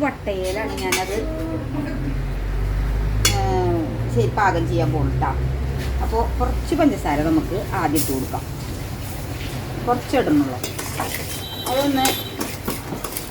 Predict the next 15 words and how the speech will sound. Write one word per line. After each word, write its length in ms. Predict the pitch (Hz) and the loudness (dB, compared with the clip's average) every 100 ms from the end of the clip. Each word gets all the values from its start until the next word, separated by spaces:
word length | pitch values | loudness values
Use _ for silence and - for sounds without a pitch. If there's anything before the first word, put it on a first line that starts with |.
| - 160 180 190 190 190 196 214 | -2 -2 0 0 0 0 0 0
മെൽറ്റായി 480 | 202 - 214 196 190 | -2 -2 0 2 4
വരുമ്പോഴേ 340 | 185 180 175 147 - - - - - - - - - | 2 2 2 0 -2 -8 -10 -10 -8 -6 -8 -6 -6
ഒരു 120 | 220 220 214 - - - - - - - - - - - - - - - - - | -2 -2 -2 -4 -6 -8 -8 -6 -6 -4 -2 -2 -4 -4 -8 -8 -8 -10 -8 0
ബ്രൗൺ 360 | 240 247 254 277 277 | 4 4 4 0 0
കളർ, 240 | 214 165 175 | 0 0 -2
ബ്രൗൺ 240 | 156 143 160 185 | -2 -2 0 2
കളർ 200 | 202 262 | 2 2
അത്ര 260 | 240 - 254 302 | -2 -4 -4 0
കളർ 180 | 320 294 277 | 0 2 0
വേണ്ട. 180 | 220 190 220 | 2 0 0
നമ്മുടെ 340 | 254 269 294 330 - - - - - | -2 0 2 0 -2 -6 -10 -10 -4
പാലടയ്ക്ക് 680 | 285 262 254 254 247 247 269 254 | 0 2 0 -2 0 0 -2 0
സാധാരണ 440 | 294 262 233 208 208 | 0 2 0 0 -2
ഒരു 120 | 208 214 214 214 202 - - 180 | -2 -2 -4 -4 -6 -6 -6 -2
വെള്ള 260 | 175 185 | 0 0